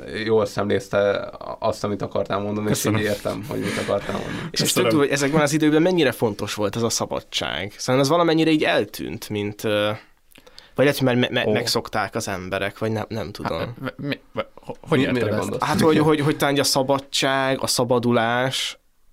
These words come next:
Speaker 3: mint, vagy szerintetek ez még így a mai napig egy ilyen
Speaker 1: Mi? Hát
Speaker 2: Ez a legnagyobb. Hát,
Speaker 3: Igen, igen,
Speaker 2: hogyne.
Speaker 3: most is?
Speaker 2: Persze.
Speaker 3: Aha.
Speaker 1: M-, mert most mi-,
Speaker 3: Hmm.
Speaker 1: mitől kéne úgy szabadulni, amit így meg lehetne élni?
Speaker 3: Hát szerintem n-, nem, nem sok minden van.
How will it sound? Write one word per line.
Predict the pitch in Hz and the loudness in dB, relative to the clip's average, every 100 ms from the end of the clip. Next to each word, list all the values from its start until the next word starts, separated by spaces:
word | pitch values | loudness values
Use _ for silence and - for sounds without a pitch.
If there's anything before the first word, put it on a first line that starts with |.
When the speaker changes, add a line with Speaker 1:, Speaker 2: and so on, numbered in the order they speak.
| _ _ - | _ _ -4
Speaker 3:
mint, | 123 117 | -4 0
vagy | 123 | 0
szerintetek | 120 131 131 127 | 2 2 2 2
ez | 135 | 2
még | 131 | 2
így | 127 | 4
a | 127 | 4
mai | 117 113 | 4 2
napig | 113 135 131 | 0 2 2
egy | 127 | 2
ilyen | 127 120 123 | 2 4 2
Speaker 1:
Mi? | 110 107 104 101 | 0 0 0 0
Hát | 95 | 0
Speaker 2:
Ez | 107 | 2
a | 127 | 2
legnagyobb. | 127 107 101 95 104 - - - - | 2 0 -2 -4 -6 -8 -20 -20 -20
Hát, | - - | -12 -2
Speaker 3:
Igen, | 120 139 107 | 0 2 2
igen, | 123 | 0
Speaker 2:
hogyne. | 117 110 | 0 0
Speaker 3:
most | 98 | -2
is? | 139 - - - | -4 -4 -6 -10
Speaker 2:
Persze. | 101 - - - - - - | -14 -14 -20 -20 -20 -18 -8
Speaker 3:
Aha. | 107 117 101 - - _ _ _ - - - - | -4 -2 -4 -12 -20 _ _ _ -20 -20 -20 -2
Speaker 1:
M-, | 117 | 2
mert | 131 131 131 | 2 2 2
most | 127 | 2
mi-, | 117 143 | 2 2
Speaker 3:
Hmm. | 135 | 2
Speaker 1:
mitől | 117 127 110 | 2 2 0
kéne | - 113 | 0 0
úgy | 117 117 | 2 0
szabadulni, | - - - 101 101 101 104 107 | -2 -4 0 0 0 0 -2 -4
amit | - 104 98 | -2 -2 -2
így | 107 | -4
meg | 104 101 | -2 -2
lehetne | 95 123 98 | -2 -2 -4
élni? | 98 95 101 139 _ _ _ _ _ - | -4 -4 -4 -8 _ _ _ _ _ -12
Speaker 3:
Hát | - | -6
szerintem | - 120 131 135 185 | -2 0 0 0 0
n-, | 196 - 165 202 - 143 | 0 -6 -6 -6 -6 -4
nem, | 190 - | -2 0
nem | 143 156 | 0 0
sok | - 107 | -2 -6
minden | 110 101 101 95 | -6 -4 -6 -4
van. | 98 101 131 | -4 -4 -6